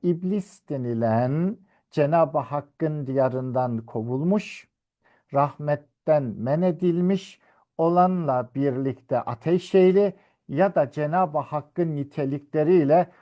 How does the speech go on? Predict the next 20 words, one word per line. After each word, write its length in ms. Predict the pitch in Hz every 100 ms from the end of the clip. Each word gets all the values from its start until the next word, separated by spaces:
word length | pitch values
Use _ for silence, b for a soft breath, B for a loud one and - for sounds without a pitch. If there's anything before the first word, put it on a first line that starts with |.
| b
rahmet 540 | 139 143 - 147 175 -
deryasının 680 | 135 123 135 - 147 175 143
güzelliklerine 840 | 139 147 135 135 139 139 135 151
ulaşmış 680 | 131 131 127 - 196 196 - b b
Nebi, 580 | - 127 131 143 151 170
Resul 420 | 139 120 - 180
ve 140 | 143 117
veli-, 520 | 135 127 139 123 143 117
velilerin 640 | 135 131 127 131 190 190 b b -
geldiği 520 | 160 160 147 202 196
koşulla 760 | - 131 - 190 139 147 190 b b b
kutsanma. 840 | - 143 - - 135 123 117 98 - _ -
Bakın 340 | 104 123 123
biz 300 | 135 117 - _ _ _ _ -
bugün 600 | 135 147 123 117 175 - _ _ _ _ -
peygambere 600 | 123 113 123 123 120 123
salavat 540 | - 123 120 139 143
getiriyoruz. 520 | 127 110 98 98 92
Bu 100 | 104
kutsamadır. 840 | - - - 110 110 135 101 -